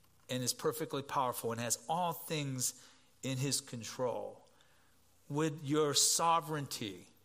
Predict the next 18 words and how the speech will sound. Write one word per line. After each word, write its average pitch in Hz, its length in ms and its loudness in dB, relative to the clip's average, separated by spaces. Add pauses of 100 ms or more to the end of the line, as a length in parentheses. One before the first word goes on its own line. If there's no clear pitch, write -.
(420)
not 151 180 -2
just - 240 2
remind 135 680 0
us, 101 260 -2
but - 260 -2
comfort 151 540 -2
us, - 340 -6 (1200)
because 127 300 -4
you 131 160 0
are 131 160 2
our 120 160 2
God, 107 320 -6 (1120)
and 120 180 -4
we 123 120 0
can 123 560 -4 (100)
trust - 460 0
in 135 160 -4
you 113 340 -4